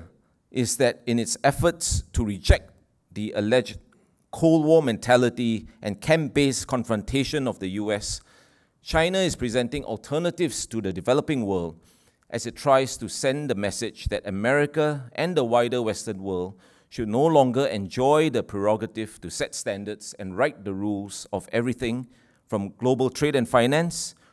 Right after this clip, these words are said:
to who gets to define, much less impose, democracy. It should not be a surprise to find that these alternatives have diplomatic traction in the global south.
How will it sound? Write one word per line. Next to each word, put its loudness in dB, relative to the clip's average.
to -8
who -2
gets -6
to -8
define, -2
much -2
less 2
impose, 2
democracy. -8
It -4
should -2
not 4
be 2
a 2
surprise 4
to -8
find 0
that -2
these -2
alternatives -4
have -2
diplomatic -8
traction -10
in -4
the -4
global -2
south. -4